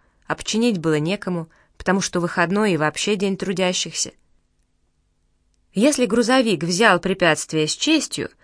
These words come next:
то демонстранты перебираться на ту сторону вплавь были не готовы. Поэтому ринулись к тротуарам, на ходу сворачивая транспаранты.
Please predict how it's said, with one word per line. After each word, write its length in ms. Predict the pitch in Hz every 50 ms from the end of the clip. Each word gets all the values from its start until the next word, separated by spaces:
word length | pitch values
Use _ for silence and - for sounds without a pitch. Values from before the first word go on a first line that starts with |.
| _ _ _ _ _
то 140 | - 170 185
демонстранты 840 | 175 208 208 185 175 175 - - - 170 175 208 269 277 269 311 294
перебираться 640 | - 240 233 214 170 220 226 202 170 170 - - 170
на 140 | 170 175 170
ту 120 | - 185
сторону 460 | 180 - - 190 175 160 156 156 151
вплавь 560 | 147 - - - 160 160 165 202 226 - - - _ _ _ _
были 300 | 175 160 185 180 160 156
не 140 | 151 151 156
готовы. 500 | 156 170 226 240 - 220 151 127 - - - _ _ _ _ _ _ _ _ _ _ _ _ _ _
Поэтому 400 | - 277 349 339 - 277 247 226
ринулись 420 | 226 262 254 247 247 226 220 - -
к 80 | -
тротуарам, 720 | - 240 247 240 - 247 247 220 175 151 135 131 127 131 - - - - _ _
на 100 | 165 175
ходу 440 | 170 - 175 156 147 131 160 214 240
сворачивая 600 | - - 175 156 151 156 160 156 - 190 185 190 190
транспаранты. 800 | - - 202 190 - - - 202 196 160 143 160 - - - -